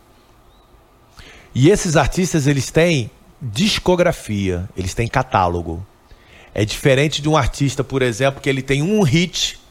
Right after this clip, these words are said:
e ele só tem aquele hit. E aí ele pode, talvez, ter uma carreira de mais três, quatro anos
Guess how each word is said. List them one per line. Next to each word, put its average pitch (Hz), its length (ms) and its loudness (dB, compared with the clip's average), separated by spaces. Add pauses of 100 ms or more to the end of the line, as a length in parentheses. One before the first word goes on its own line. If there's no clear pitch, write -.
(580)
e 101 100 -2
ele 123 140 0
só 123 180 0
tem 147 240 0
aquele 156 380 0
hit. 120 500 -6 (720)
E 127 140 4
aí 123 340 4 (320)
ele 117 220 0
pode, 123 420 0
talvez, 117 600 -2
ter 123 100 -6
uma 117 160 0
carreira 113 480 -2
de 110 80 -8
mais 113 300 -2
três, 123 280 -4
quatro 120 400 -4
anos 127 460 -6